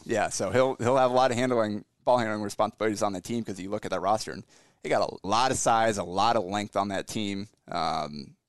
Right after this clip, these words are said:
and they also, Creighton Bracker from Abraham Lincoln, um, and Nitish Sankaranti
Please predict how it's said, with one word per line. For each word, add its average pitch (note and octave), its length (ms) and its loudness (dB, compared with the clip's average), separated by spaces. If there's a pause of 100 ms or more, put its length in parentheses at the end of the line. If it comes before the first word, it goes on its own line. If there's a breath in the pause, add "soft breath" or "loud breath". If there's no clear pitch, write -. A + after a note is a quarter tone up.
(140)
and F2+ 600 -6
they G2 200 0
also, G2 580 0
Creighton G#2+ 260 -2
Bracker G2+ 380 0
from F#2+ 260 -6
Abraham G2+ 440 -6
Lincoln, G#2 420 -6 (460 soft breath)
um, C#2+ 760 -6 (280)
and F2+ 600 -8 (380)
Nitish C#3 440 0
Sankaranti A#2 1160 -2